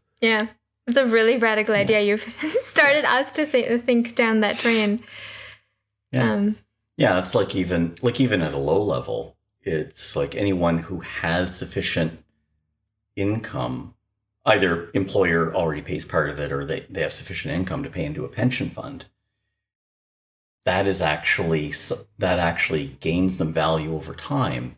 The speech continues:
Speaker 2: that people who don't have enough extra, like, extra income to pay,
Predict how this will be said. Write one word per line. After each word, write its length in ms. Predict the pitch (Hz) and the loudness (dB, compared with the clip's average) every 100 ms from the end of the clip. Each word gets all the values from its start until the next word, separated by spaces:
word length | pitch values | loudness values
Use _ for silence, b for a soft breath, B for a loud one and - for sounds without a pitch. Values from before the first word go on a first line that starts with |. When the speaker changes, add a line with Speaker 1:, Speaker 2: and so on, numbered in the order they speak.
| _ | _
Speaker 2:
that 220 | - - - | -2 -2 -2
people 300 | - - 82 | -10 -10 -8
who 140 | 87 | -8
don't 320 | 80 82 92 | -2 -2 0
have 180 | 98 82 | -2 -4
enough 420 | 73 71 - - _ _ _ _ - | -2 -4 -8 -18 _ _ _ _ -10
extra, 320 | 98 - - - _ - | -8 -6 -8 -10 _ -4
like, 320 | 85 82 - _ - | -4 -4 -14 _ -4
extra 340 | 92 - - | -4 -2 -4
income 460 | 80 92 92 67 64 | 0 -2 -2 -6 -8
to 80 | - | -12
pay, 300 | - 82 | -8 -10